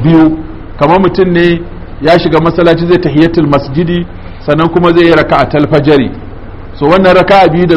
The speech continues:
za ka yi da niyya, za ta iya zama ita ce raka'atul fajri, kuma za ta iya zama tahiyatul masjidi, kuma niyya guda ɗaya. Kuma gashi ai sallah abin nan tana haɗuwa ko? Sallar Idi tana haɗuwa da Juma'a, kuma a yi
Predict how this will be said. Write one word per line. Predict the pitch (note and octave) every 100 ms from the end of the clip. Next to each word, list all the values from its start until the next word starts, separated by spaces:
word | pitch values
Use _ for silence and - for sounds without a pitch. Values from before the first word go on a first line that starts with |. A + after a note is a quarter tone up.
| D3+
za | E3+
ka | E3 D#3
yi | D#3
da | D3
niyya, | C#3 E3 F3+ E3 B2 - - - - -
za | D#3 F3
ta | F3+
iya | F3+ E3
zama | D#3+ E3+
ita | E3+ E3
ce | F3
raka'atul | D3 C#3+ C3 E3+ D#3
fajri, | F3+ E3+ G3 F3+ F3 - - -
kuma | E3
za | F3
ta | E3+
iya | E3 D#3
zama | D#3
tahiyatul | D#3 C#3 D3+ D3+ C#3
masjidi, | C3+ - C#3 F3 E3+ D#3+
kuma | D#3 D#3+
niyya | D#3+ D#3+
guda | B2 A2+ A2+
ɗaya. | A2+ G#2+ - - - - -
Kuma | E3 F#3
gashi | F#3 D#3+ D#3
ai | F3+ F3+
sallah | G3 G3 D#3+
abin | D#3+ F3
nan | D#3
tana | D#3+ D#3
haɗuwa | B2+ B2+ C#3 C3+
ko? | D#3 F#3 - - -
Sallar | - F#3 F#3+ E3
Idi | F#3 E3+
tana | F3+ F3 D#3
haɗuwa | D3+ D#3+ D#3+
da | C#3+
Juma'a, | B2+ D3 D3+ B2+ - - - - -
kuma | E3 F3
a | D#3+
yi | D3+ F3 F3 E3+